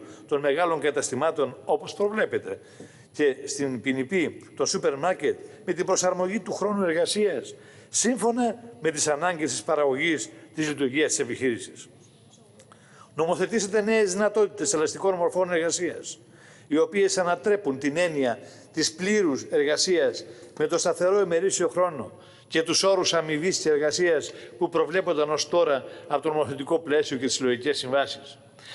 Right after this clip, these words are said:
Παρουσιάζεται ως πλήρη απασχολούμενο και τον εργαζόμενο που δουλεύει με εκπεριτροπής εργασία με λίγες ώρες.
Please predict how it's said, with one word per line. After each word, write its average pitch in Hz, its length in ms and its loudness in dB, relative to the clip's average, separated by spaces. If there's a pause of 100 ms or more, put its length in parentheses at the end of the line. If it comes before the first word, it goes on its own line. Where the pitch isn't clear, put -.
(200)
Παρουσιάζεται 135 1080 2 (320)
ως 139 260 0
πλήρη 170 360 0
απασχολούμενο 156 920 0 (220)
και 160 120 0
τον 151 160 0
εργαζόμενο 156 520 0
που 151 160 0
δουλεύει 160 340 2
με 160 120 -2
εκπεριτροπής 143 760 0
εργασία 147 600 0 (260)
με 127 120 -2
λίγες 160 360 0
ώρες. 156 480 -2